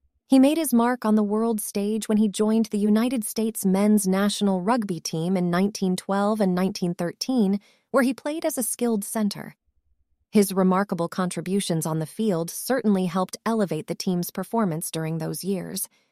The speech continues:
and he quickly gained a reputation as a formidable player.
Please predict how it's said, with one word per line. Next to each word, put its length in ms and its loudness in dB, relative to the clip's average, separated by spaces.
and 100 6
he 80 2
quickly 400 -4
gained 300 2
a 40 0
reputation 800 -4
as 220 -4
a 80 -2
formidable 640 0
player. 500 -8